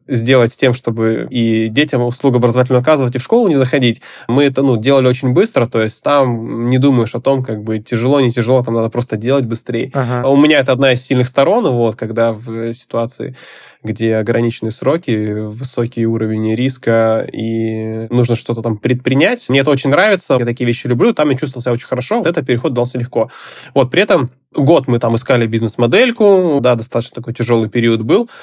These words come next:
Speaker 1: но в конечном итоге, допустим, в той фазе, где я сейчас нахожусь, я, безусловно, доволен тем, что произошло,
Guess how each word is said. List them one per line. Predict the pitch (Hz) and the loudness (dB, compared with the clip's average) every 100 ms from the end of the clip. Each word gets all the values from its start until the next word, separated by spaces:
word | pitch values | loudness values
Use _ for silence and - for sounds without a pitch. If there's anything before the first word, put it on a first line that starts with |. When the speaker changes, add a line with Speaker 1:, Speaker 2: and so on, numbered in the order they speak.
| - | -6
Speaker 1:
но | 120 | -4
в | 120 | -2
конечном | 131 139 - 120 | -2 -2 -2 -2
итоге, | 113 208 190 | 0 -2 -2
допустим, | 123 - 120 - | -6 -6 -6 -6
в | 113 | 0
той | 135 120 | 0 2
фазе, | 127 117 110 | 2 2 0
где | 117 | -4
я | |
сейчас | - 117 | -4 -6
нахожусь, | 123 120 123 226 - | -6 -6 -2 -2 -2
я, | 117 123 | 0 0
безусловно, | 113 113 - 120 110 | 0 -4 -2 -2 -2
доволен | 110 110 107 | -4 -4 -4
тем, | 107 120 | -8 -12
что | - | -12
произошло, | 123 117 120 147 226 | -8 -8 -8 -6 -6